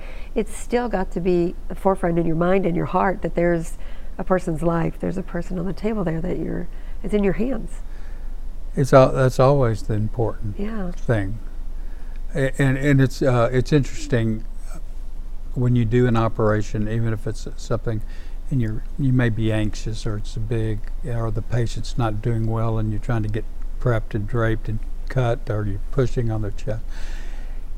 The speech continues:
Speaker 2: It, it's a, it, it, there is anxiety with it sometimes, but it's so funny that once you make an incision, it all goes away.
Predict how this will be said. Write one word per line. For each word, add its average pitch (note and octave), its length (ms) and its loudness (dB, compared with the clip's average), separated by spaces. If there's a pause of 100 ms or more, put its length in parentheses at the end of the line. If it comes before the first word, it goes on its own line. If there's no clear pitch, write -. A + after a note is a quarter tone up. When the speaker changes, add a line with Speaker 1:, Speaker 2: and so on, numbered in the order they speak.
(240)
Speaker 2:
It, D3 200 0
it's D3+ 260 4
a, F3 200 6
it, D3+ 180 2
it, C#3+ 120 0
there C#3+ 180 6
is D#3+ 200 4
anxiety B2+ 520 2
with G#2+ 280 0
it - 100 -4
sometimes, A2+ 560 -2
but A2+ 160 -2
it's A2 120 0
so A#2+ 140 -2
funny A#2+ 340 0
that A2 200 -2
once A2+ 260 -2
you B2+ 60 0
make B2 220 0
an A#2+ 100 2
incision, A#2 600 0
it A2 120 -2
all A2 200 0
goes A2 280 0
away. A2 360 0